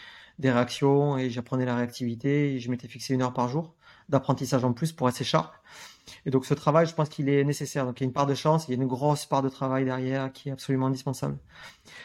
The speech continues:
Euh, pour le, le, le, le sport, pourquoi j'ai, euh,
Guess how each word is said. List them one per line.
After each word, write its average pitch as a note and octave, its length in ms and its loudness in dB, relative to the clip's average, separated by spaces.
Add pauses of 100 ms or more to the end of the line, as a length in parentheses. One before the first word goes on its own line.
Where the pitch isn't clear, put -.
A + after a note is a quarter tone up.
(340)
Euh, C#3 240 6
pour D#3 220 2
le, D#3+ 240 8
le, D3+ 160 4
le, D3 120 6
le D3+ 220 4
sport, F3 460 4
pourquoi D#3+ 320 2
j'ai, C#3+ 260 0
euh, C3 240 2